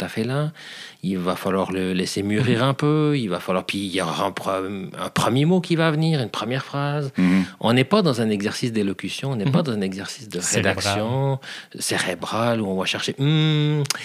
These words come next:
Speaker 1: c'est quoi la bonne phrase qui fait que j'ai l'air smart dans mon
Speaker 2: Mhm.
Speaker 1: objectif d'amélioration.
Speaker 2: Ok.
Speaker 1: C'est juste, garde ce qui, c'est là, puis de toute façon, c'est vivant. C'est vivant, ça va évoluer, ça va évoluer au cours de la carte d'immunité, ça va évoluer dans les jours qui viennent, dans les semaines qui viennent, dans les mois qui viennent.
Speaker 2: Hmm.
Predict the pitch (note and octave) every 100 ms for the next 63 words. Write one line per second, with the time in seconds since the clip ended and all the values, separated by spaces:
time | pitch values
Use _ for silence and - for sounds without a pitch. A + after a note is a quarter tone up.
0 | - - - - - D3+ C3 G#2 B2+ B2
1 | - C3 C3 C3+ B2 - G2 - B2 -
2 | - G2 F2+ F#2+ G#2 - - G2+ G#2 -
3 | - - - G2 C#3 D3+ F#2 G2 - G2
4 | F#2+ F#2 F#2 F2 E2 - - - - C3+
5 | G#2+ C#3+ - B2 B2 F#2+ - - - -
6 | - - - - - A2 C3+ - A#2+ -
7 | - - E3 - A#2 G2+ G#2 A2 - _
8 | _ _ - - - - - B2+ A#2+ C3+
9 | D#3+ A#2+ A2 G#2 G#2 G#2+ A2 - G2 F#2+
10 | G#2 A2+ B2 - A#2 G#2 G2 G2 G#2 G#2
11 | G2+ E3 - G2+ F#2 F#2+ F#2+ F#2+ F2+ F2+
12 | G#2 - C3 E3+ A2 - C3 B2+ B2+ D3
13 | A2+ G2+ A2 - G2+ G2+ G#3+